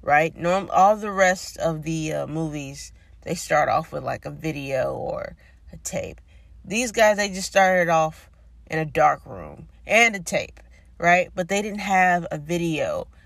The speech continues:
to, you know, with Billy telling them what to do. Amanda got a video, <laughs> but those two idiots didn't. And I think that's, if, if they had a video, it probably would have been more, um, they probably would have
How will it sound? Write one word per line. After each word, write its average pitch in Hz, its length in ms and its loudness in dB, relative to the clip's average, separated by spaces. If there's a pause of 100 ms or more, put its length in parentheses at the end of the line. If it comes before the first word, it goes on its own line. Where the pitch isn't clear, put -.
(220)
to, 156 360 -2 (220)
you 156 120 -6
know, 147 120 -6
with 147 200 -8
Billy 170 440 2
telling 160 340 -4
them 143 200 -8
what 131 180 -6
to - 80 -16
do. 139 220 -10 (760)
Amanda 220 520 4
got 208 200 6
a 160 60 -2
video, 156 600 4
<laughs> - 0 -
but 180 160 -6
those 277 380 4
two 240 160 -6
idiots 180 400 -6
didn't. 170 540 -4 (440)
And 175 260 2
I 180 60 0
think 208 300 -4
that's, 180 280 -4 (360)
if, 165 200 0
if 165 180 0
they 160 180 6
had 170 240 6
a 180 60 2
video, 185 460 4
it 160 120 4
probably 165 340 2
would 156 180 -2
have 151 120 -4
been 147 240 -4
more, 143 400 0
um, 135 360 -4 (1500)
they 185 80 0
probably 269 280 2
would 277 120 -2
have 180 140 -6